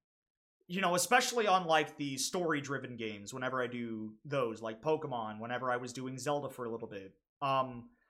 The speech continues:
if it's a story-driven game, I don't wanna stream to nobody, because the next time I do stream, if people watch,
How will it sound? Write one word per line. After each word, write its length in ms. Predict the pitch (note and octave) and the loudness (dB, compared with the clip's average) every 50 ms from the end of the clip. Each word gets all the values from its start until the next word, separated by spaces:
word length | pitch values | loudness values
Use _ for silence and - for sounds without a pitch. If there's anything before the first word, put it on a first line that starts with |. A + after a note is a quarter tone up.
| _ _ _ _ _ _ - | _ _ _ _ _ _ -2
if 180 | E3 D#3+ D#3+ F#3+ | -2 -2 0 0
it's 140 | F#3 F3+ E3 | -4 -4 -2
a 60 | D3 | -2
story-driven 680 | - - F#3+ G3+ G#3+ G#3+ G3+ E3 F#3+ F#3+ D#3 D3+ D3 | -2 0 0 2 2 2 2 0 -2 -4 -2 -4 -4
game, 520 | C#3 D3+ F3+ G3 F3 D#3 D3 D3 D3 D#3 D3 - _ _ _ _ _ _ _ _ _ _ - | -2 0 0 0 0 -2 -4 -4 -6 -8 -12 -16 _ _ _ _ _ _ _ _ _ _ 0
I 100 | D3 D3 | 2 2
don't 200 | D3 D3+ D3+ D3+ | 2 0 -2 -2
wanna 180 | D#3+ D3+ C#3 B2+ | -2 -2 -2 -2
stream 340 | - - - D3 D3 D3+ C#3 | -4 -4 -4 -4 -4 -4 -4
to 60 | B2+ | -6
nobody, 440 | A#2 B2 D3 F#3 E3+ C#3 B2 B2+ D3 | -2 0 0 2 2 2 0 0 0
because 540 | D3+ D3 C#3+ D3 C3+ B2+ A#2+ - - - - _ _ _ _ - | -4 -4 -4 -4 -6 -6 -6 -8 -8 -10 -12 _ _ _ _ -14
the 60 | A#2+ C3 | -6 0
next 200 | D#3 D#3 D3+ - | 0 0 0 2
time 160 | D#3+ D3+ C3+ | 0 0 0
I 60 | B2+ | 0
do 160 | B2 D3+ G#3 A3 | -4 -2 -4 -4
stream, 320 | - - D3 C#3+ E3+ G3 | -4 -4 -4 -6 -4 -6
if 100 | - - | -6 -6
people 260 | - E3 D3 C3 A#2 | -8 -10 -8 -8 -4
watch, 540 | A#2 F3 G3+ F#3+ D#3+ E3 F#3 - - - - | 0 2 4 4 4 4 2 -2 -6 -14 -14